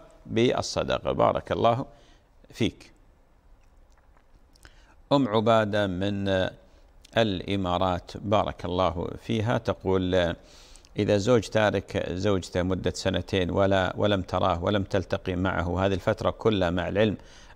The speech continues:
أنه تركها من قبل مدة، آه، سنة ونصف، هل إذا تطلقت عليه عدة الطلاق؟" أختي أم عبادة، بارك الله فيك، يعني أنت تقولين بأن رجل ترك امرأته مدة سنتين وما التقوا، وتقولين:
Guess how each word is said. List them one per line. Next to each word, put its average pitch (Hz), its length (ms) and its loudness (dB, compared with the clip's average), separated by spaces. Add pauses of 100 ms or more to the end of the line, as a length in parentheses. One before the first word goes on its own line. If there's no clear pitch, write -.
(100)
أنه 101 200 0
تركها 104 480 0
من 92 140 -4
قبل 95 500 -2
مدة، 98 500 -2 (140)
آه، 90 260 0 (500)
سنة 110 300 2
ونصف، 90 460 0
هل 135 120 2
إذا 101 220 0
تطلقت 92 680 0
عليه 92 260 2
عدة 87 340 -2
الطلاق؟" 85 420 0 (520)
أختي 143 300 0
أم 113 100 2
عبادة، 113 360 2
بارك 92 360 2
الله 80 140 -2
فيك، 131 640 -4
يعني 123 440 0
أنت 131 140 -4
تقولين 147 440 2
بأن 110 240 4
رجل 127 320 2
ترك 127 320 2
امرأته 101 460 0
مدة 113 220 0
سنتين 85 560 -2
وما 107 180 4
التقوا، 87 460 0 (800)
وتقولين: 95 1500 0